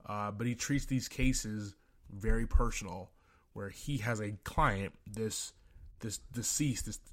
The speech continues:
departed young girl, and that he now works for her, man. I, I thought that was one of the better moments of it, where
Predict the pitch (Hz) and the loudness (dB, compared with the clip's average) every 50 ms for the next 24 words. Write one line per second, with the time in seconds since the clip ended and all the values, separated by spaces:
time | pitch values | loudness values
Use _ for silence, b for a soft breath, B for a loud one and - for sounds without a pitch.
0 | - 107 101 110 101 - - - 131 123 123 120 113 107 104 113 123 120 117 104 | -12 -8 -8 -8 -8 -6 -2 0 2 2 2 2 0 0 0 0 2 2 2 2
1 | 120 131 123 104 98 101 101 - B B B B B B B - 110 104 98 95 | 4 4 4 4 2 0 -4 -6 B B B B B B B -10 -8 -6 -6 -6
2 | - - - - 127 123 123 120 110 110 113 117 113 110 107 104 101 98 98 - | -4 0 2 4 4 4 4 2 2 2 2 2 0 0 0 0 -2 -4 -6 -10
3 | _ _ - 104 110 113 107 104 - - - 101 107 107 - 113 107 95 90 90 | _ _ -8 -4 -2 0 0 -2 -4 -8 0 2 4 4 4 2 0 -4 -6 -8
4 | 90 90 92 95 101 104 101 - - 104 - - 117 107 - 113 110 107 104 101 | -10 -10 -8 -6 -4 -4 -4 -6 -8 -8 -4 -4 -4 -2 -2 -2 -2 -2 -2 -4
5 | 107 107 107 101 104 95 90 104 104 104 104 98 107 104 104 107 104 92 - - | -4 -6 -4 -6 -6 -6 -4 -4 -2 -2 -2 -2 -2 -4 -4 -4 -4 -6 -10 -10
6 | - 110 107 101 98 95 95 101 101 98 98 95 b | -8 -6 -6 -6 -6 -6 -6 -6 -6 -6 -6 -6 b